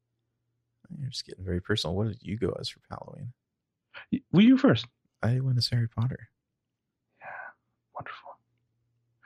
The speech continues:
Speaker 2: I, I'm
Speaker 1: The boy who
Speaker 2: this is
Speaker 1: lived.
Speaker 2: totally s-, the podcaster lived. This is a totally serious question. Did you get sorted into Gryffindor whenever you do those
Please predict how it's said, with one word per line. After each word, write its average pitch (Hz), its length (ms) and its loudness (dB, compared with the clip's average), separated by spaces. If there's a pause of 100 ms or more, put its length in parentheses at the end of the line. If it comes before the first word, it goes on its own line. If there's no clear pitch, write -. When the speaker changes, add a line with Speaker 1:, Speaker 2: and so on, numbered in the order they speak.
(120)
Speaker 2:
I, 180 300 8 (180)
I'm 147 200 6 (420)
Speaker 1:
The 107 80 0
boy 101 220 6
who 101 60 4
Speaker 2:
this 104 140 6
is 110 100 6
Speaker 1:
lived. 101 100 4
Speaker 2:
totally 113 140 6
s-, - 200 -4 (1120)
the 85 60 -2
podcaster 98 500 2
lived. 95 160 2
This 156 140 6
is 143 80 6
a - 20 -2
totally 120 200 6
serious 110 200 2
question. 107 320 -2 (100)
Did 135 160 4
you 180 60 2
get 196 160 2
sorted 202 300 4
into 202 100 2
Gryffindor 196 480 2
whenever 175 220 2
you 170 120 2
do 165 140 2
those 170 460 4